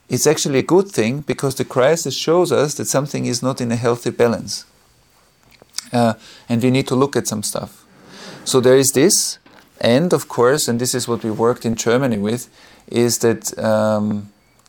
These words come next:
that there is a kind of a collective shadow that we need to, uh, integrate sometimes. And, um,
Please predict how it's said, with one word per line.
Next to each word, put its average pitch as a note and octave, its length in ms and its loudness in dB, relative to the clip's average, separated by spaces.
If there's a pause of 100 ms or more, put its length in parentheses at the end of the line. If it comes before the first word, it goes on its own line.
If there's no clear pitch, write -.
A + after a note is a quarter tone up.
(120)
that A#2+ 160 0
there A2+ 140 2
is A2 220 2
a A2 580 0 (140)
kind A#2 220 0
of A2+ 120 -2
a G#2+ 60 -2
collective B2 580 0
shadow C3 600 2 (800)
that - 280 0
we A2 720 0 (800)
need A2+ 300 0
to, A2 480 0 (1700)
uh, G#2+ 420 2
integrate G#2+ 640 2
sometimes. G#2 720 -4 (360)
And, G2+ 380 -2
um, G#2 600 0